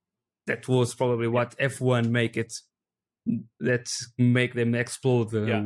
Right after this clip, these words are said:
Speaker 1: the way they explode.
Speaker 2: Yeah,
Speaker 1: Because
Speaker 2: I,
Speaker 1: you care,
Speaker 2: I, I
Speaker 1: you
Speaker 2: feel
Speaker 1: say or
Speaker 2: like
Speaker 1: not say, F one ha-, have exploded in these last two years, completely,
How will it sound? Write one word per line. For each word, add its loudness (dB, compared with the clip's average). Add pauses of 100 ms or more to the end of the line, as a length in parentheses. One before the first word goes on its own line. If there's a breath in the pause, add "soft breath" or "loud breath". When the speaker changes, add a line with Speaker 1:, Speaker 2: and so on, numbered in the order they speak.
Speaker 1:
the 0
way 2
they 2
explode. 0 (180 soft breath)
Speaker 2:
Yeah, -2
Speaker 1:
Because -2
Speaker 2:
I, -4
Speaker 1:
you 0
care, 0 (100)
Speaker 2:
I, -2
I -4
Speaker 1:
you 2
Speaker 2:
feel 4
Speaker 1:
say 6
or 2
Speaker 2:
like 4
Speaker 1:
not -2
say, 2 (380)
F -4
one 2
ha-, 0
have 0
exploded 0
in 0
these -4
last -2
two 2
years, 2 (120)
completely, 0